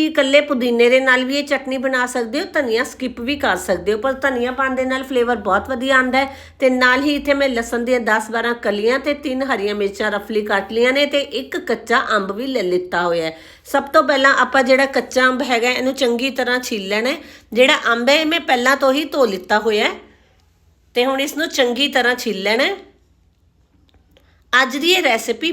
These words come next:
ਬਹੁਤ ਹੀ ਛੋਟੀ ਜਿਹੀ ਹੈ, ਇਹਨੂੰ ਬਿਲਕੁਲ ਵੀ ਸਕਿਪ ਨਾ ਕਰਿਓ, ਬਹੁਤ ਹੀ ਜਲਦੀ ਇਹ ਚਟਨੀ ਬਣ ਕੇ ਤਿਆਰ ਹੋ ਜਾਂਦੀ ਹੈ।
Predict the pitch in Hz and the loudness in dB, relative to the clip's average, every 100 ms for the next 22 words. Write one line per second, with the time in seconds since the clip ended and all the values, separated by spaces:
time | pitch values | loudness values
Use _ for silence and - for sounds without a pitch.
0 | 214 214 254 320 359 - 254 208 247 233 | -4 -4 -2 -2 -2 -4 -4 -4 -4 -4
1 | 262 247 254 - - - _ - 277 240 | -2 0 0 -2 -10 -20 _ -4 -4 -2
2 | 269 269 294 294 330 - 269 254 262 269 | -4 -6 -6 -4 -4 -4 -6 -6 -2 -2
3 | 269 254 277 330 214 233 311 320 285 247 | 0 0 0 0 -4 -2 -2 -2 -2 0
4 | 226 240 262 262 240 233 233 226 226 247 | 0 -2 -2 -2 -2 -4 -2 -2 -2 -4
5 | 247 233 196 226 202 185 233 254 294 | -2 0 0 0 -4 -4 -4 -2 -2